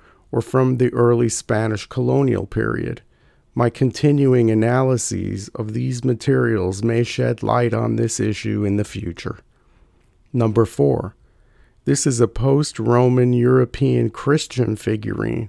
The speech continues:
introduced to Calixtlahuaca in the early days of the Spanish colonial period.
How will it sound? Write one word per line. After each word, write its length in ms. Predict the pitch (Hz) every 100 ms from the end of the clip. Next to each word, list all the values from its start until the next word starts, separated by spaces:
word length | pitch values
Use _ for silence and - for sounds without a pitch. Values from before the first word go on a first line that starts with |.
| -
introduced 680 | 131 120 131 113 120 120 -
to 100 | 123
Calixtlahuaca 1300 | - 127 120 127 - - 123 120 127 120 - 98 104
in 100 | 120
the 140 | 123 -
early 300 | 123 120 113
days 460 | 113 117 117 104 - -
of 160 | 113
the 100 | 113
Spanish 540 | - - 117 110 110 -
colonial 600 | - 117 120 131 101 85
period. 540 | - 104 - - -